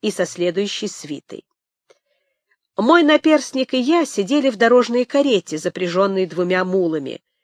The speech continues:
коими правил форейтор. Непосредственно за нами следовали три лошака, нагруженные нашими вещами и казной,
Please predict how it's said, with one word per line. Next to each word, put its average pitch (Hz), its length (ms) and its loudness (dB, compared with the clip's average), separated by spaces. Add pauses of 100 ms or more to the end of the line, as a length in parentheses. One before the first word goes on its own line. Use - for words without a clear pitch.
(300)
коими 202 340 4
правил 269 520 0
форейтор. - 600 -4 (1080)
Непосредственно 294 920 2
за 247 160 4
нами 294 360 2
следовали 262 720 2
три 240 260 0
лошака, 214 640 0 (480)
нагруженные 214 760 4
нашими 196 380 -2
вещами 269 720 -2 (500)
и 277 120 2
казной, 185 800 -2